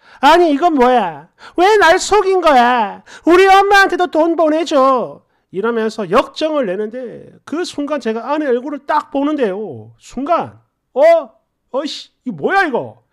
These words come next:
이런 마음이 먼저 들었습니다. 장모님은 아내가 아주 어릴 때 이혼을 하셨고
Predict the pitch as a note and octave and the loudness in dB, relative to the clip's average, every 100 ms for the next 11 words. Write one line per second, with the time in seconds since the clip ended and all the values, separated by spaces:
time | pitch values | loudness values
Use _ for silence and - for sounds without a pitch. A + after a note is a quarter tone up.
0 | _ _ - A3 D4 B3+ G#3+ A#3 A3+ C3 | _ _ -8 -2 0 0 -2 -4 -6 -8
1 | C#3 F3 A3+ A3 G3+ C#4 - B2+ G2+ _ | -6 -4 -4 -4 -2 -2 -4 -20 -20 _
2 | _ _ _ _ _ _ _ _ D#3 D#3+ | _ _ _ _ _ _ _ _ -8 -2
3 | A3 D4 C#4 F#3+ B3+ D#3 G2 G2+ - A#3+ | 0 0 0 -2 -4 -6 -12 -20 -2 0
4 | D4 B3 D3 D3 C4 C#4 C#4+ B3 C4+ B3+ | 0 -4 -6 -8 -14 -16 -8 -2 -2 -2
5 | A#3+ D3+ F3+ A#3+ C4 G3+ A3+ C4+ C4+ A2 | -8 -10 -6 -4 -4 -4 -8 -10 -16 -20